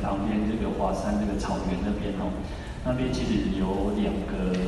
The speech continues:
那个水池啊，莲花，莲花池哦。那今年其实很特别哦，其实我，我来到台北今年第十年，我第一次看到那个一个水禽哦，一种，一种鸟，水鸟，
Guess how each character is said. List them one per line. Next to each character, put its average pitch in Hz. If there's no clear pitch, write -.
那 214
个 180
水 185
池 180
啊， -
莲 98
花， 101
莲 101
花 101
池 -
哦。 95
那 110
今 170
年 -
其 127
实 -
很 101
特 -
别 -
哦， -
其 -
实 107
我， -
我 135
来 98
到 120
台 -
北 190
今 113
年 107
第 113
十 104
年， 104
我 -
第 151
一 -
次 143
看 135
到 104
那 -
个 196
一 -
个 196
水 -
禽 -
哦， -
一 226
种， 190
一 -
种 110
鸟， -
水 196
鸟， -